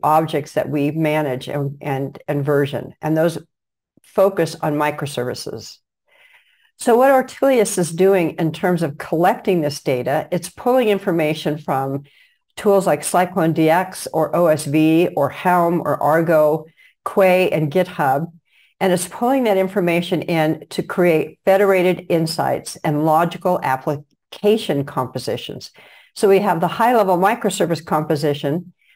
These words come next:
uh, and we know that for each microservice, but in a cloud-native microservice architecture, how do you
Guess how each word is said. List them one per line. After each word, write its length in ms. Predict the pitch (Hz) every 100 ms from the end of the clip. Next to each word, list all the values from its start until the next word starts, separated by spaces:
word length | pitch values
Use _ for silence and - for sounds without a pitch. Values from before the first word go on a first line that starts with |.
| _
uh, 220 | 170 165
and 120 | - 170
we 100 | 170
know 260 | 175 202
that 300 | 180 185 -
for 80 | -
each 280 | - 170 165
microservice, 800 | 165 180 180 147 160 139 143 -
but 140 | - 165
in 140 | 156
a 200 | 147 - _ _ _
cloud-native 600 | - 180 170 165 165 151
microservice 600 | 151 147 147 143 147 143
architecture, 640 | - 208 208 - 143 - 160
how 160 | 160
do 80 | 156
you 300 | 156 151 151